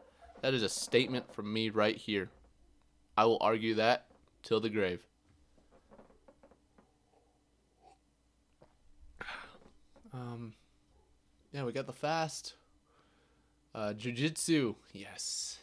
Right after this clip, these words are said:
I love it. I went to open mat yesterday. The gym that I talked the most shit about is the one that I go to the most because it offered the free week trial for the first time, or for, yeah, the first time for me.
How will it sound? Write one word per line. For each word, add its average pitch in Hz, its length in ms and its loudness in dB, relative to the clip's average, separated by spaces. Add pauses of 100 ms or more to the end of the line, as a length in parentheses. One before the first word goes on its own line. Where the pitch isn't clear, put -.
(180)
I 107 80 -8
love 107 380 0
it. - 580 4 (220)
I 104 60 0
went 110 200 0
to - 120 -4
open 117 320 2
mat 113 240 6
yesterday. 113 640 2 (2000)
The 135 180 2
gym 165 320 0
that 247 140 4
I 160 80 4
talked 156 340 0
the 147 60 -2
most 127 240 2
shit 139 240 2
about 180 420 2 (200)
is 120 100 -4
the 120 80 0
one 123 160 2
that 127 140 4
I 113 60 6
go 113 160 4
to 117 140 0
the 117 80 -2
most 113 300 -4
because 113 240 -4
it 117 160 0
offered 127 400 0
the 95 60 -6
free 113 280 -6
week 107 520 -4
trial 131 300 0
for 135 140 -8
the 123 100 -4
first 135 320 -6
time, 147 300 -2
or 107 140 -6
for, 117 360 0
yeah, 113 220 6
the 98 80 0
first 120 260 2
time 127 200 0
for 104 160 -6
me. 123 260 -2